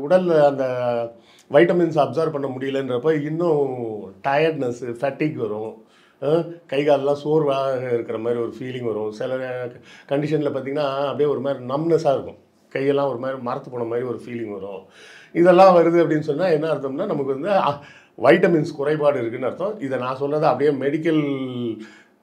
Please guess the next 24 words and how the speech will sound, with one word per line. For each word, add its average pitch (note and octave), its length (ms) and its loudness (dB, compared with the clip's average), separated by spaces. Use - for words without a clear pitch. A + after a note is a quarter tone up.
அ, B2 80 2
தியரியா D#3 400 6
யாரும் D3 280 4
எடுத்துக்காதீங்க. C#3 760 0
உங்களுக்கு C#3+ 380 2
ஏதாவது D#3 300 6
ஒரு D#3 160 6
பிரச்சனைன்னா D#3+ 580 0
நீங்க C#3 300 2
டாக்டரை D3+ 300 2
போய் C#3+ 120 2
பாருங்க. G#2 380 0
நான் A#2+ 240 -2
பொதுவா D#3 340 6
உள்ள D#3 200 6
விஷயத்த C#3+ 340 0
தான் D3 120 2
சொல்றேன். C#3 360 -2
நான் D3 240 0
சொன்னேன்னு D#3 600 0
கிருஷ்ணவேல் D3 500 -4
சொன்னாரு C#3+ 580 0
அப்படின்னு D3 440 2
இருந்துடாதீங்க. C#3+ 1000 2